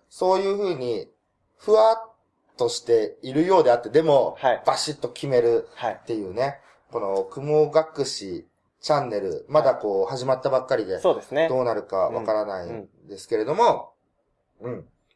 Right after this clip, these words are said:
Speaker 1: えーと、まあ、十月にはね、
Speaker 2: はい。
Speaker 1: えんまりさんの書籍も出るんで、
Speaker 2: うん。うんうんうん。
Speaker 1: あの、この雲隠しの方々からの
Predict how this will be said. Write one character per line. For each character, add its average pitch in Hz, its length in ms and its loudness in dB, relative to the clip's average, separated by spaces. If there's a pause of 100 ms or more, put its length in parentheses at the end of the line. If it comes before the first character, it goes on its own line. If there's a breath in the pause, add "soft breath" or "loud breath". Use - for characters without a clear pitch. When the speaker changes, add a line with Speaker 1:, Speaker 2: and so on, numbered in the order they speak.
(220)
Speaker 1:
え 101 220 -8
ー - 20 -14
と、 90 420 -4
ま 180 80 -6
あ、 - 20 -8
十 175 180 0
月 214 200 2
に 175 120 -2
は 98 100 -2
ね、 95 200 -10 (100)
Speaker 2:
は 143 120 -2
い。 - 20 0
Speaker 1:
え 151 40 0
ん - 20 -2
ま 165 80 6
り 160 80 0
さ 165 140 0
ん 160 80 -2
の 151 300 -2
書 139 140 -12
籍 156 260 -6
も 160 360 0 (240)
出 151 140 6
る 117 120 -2
ん 85 140 -14
で、 98 280 -4
Speaker 2:
う 123 40 -12
ん。 - 20 -12
う 104 40 -16
ん 107 280 -16
う 107 40 -18
ん - 20 -14
う - 40 -12
ん。 113 40 -6
Speaker 1:
あ 113 60 -4
の、 101 100 -6
こ - 100 -2
の - 80 0
雲 190 520 -4
隠 135 80 -4
し 92 400 -12 (540)
の 98 220 -8 (120)
方 131 280 -2
々 110 120 -2
か 87 280 -4
ら 80 100 -4
の 85 200 -12